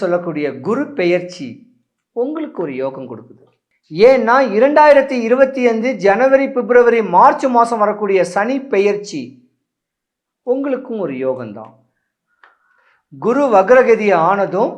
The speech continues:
சனி பகவானுக்கு ஒரு நட்சத்திரத்துக்கு யோகத்தை கொடுக்கு. பட்ட துன்பத்துக்குண்டான பிராயச்சித்தம் கிடைக்க போகுது. மண்ணும் இனியும் பொன்னாக போகுது. குடும்பத்துல ஒரு சுபகாரியம் நடக்க போகுது மகர ராசிக்கு. குழந்தைங்களுடைய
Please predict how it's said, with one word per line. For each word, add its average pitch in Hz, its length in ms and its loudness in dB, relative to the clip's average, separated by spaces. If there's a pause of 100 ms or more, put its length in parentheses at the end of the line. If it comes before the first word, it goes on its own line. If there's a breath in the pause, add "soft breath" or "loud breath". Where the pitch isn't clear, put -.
(180)
சனி 214 260 -2
பகவானுக்கு 165 540 -2
ஒரு 139 120 -6 (160)
நட்சத்திரத்துக்கு 147 680 -8 (440)
யோகத்தை 196 400 -2
கொடுக்கு. 117 340 -18 (960)
பட்ட 247 300 2 (100)
துன்பத்துக்குண்டான 254 840 2
பிராயச்சித்தம் 226 580 2
கிடைக்க 180 280 -2
போகுது. 135 360 -12 (960)
மண்ணும் 339 640 0
இனியும் 262 360 -2
பொன்னாக 214 580 0
போகுது. 143 300 -8 (1080)
குடும்பத்துல 247 640 -2
ஒரு 160 160 -6
சுபகாரியம் 190 600 0
நடக்க 151 220 -6
போகுது 135 280 -8 (120)
மகர 254 240 0 (100)
ராசிக்கு. 147 440 -8 (920)
குழந்தைங்களுடைய 190 640 -2